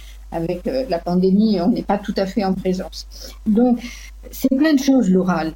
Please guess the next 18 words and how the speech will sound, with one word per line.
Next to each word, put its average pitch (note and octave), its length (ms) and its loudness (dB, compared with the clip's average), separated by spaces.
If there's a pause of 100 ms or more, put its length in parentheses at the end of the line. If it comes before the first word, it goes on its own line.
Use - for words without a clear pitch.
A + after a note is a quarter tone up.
(100)
Et F#3 60 0
il F#3 100 2
me G3 120 2
semble B3+ 300 2
qu'il G#3+ 200 -2
est G3+ 160 0
très A#3 260 0
important A3 520 -2
pour A3 80 -2
les G3+ 180 0
enseignants G3+ 520 2
de G#3 100 4
distinguer, G3+ 840 2 (420)
euh, F3+ 160 0
ce - 720 -10
qu'ils G3+ 300 0
eux-mêmes F3+ 400 2
oral. - 280 -12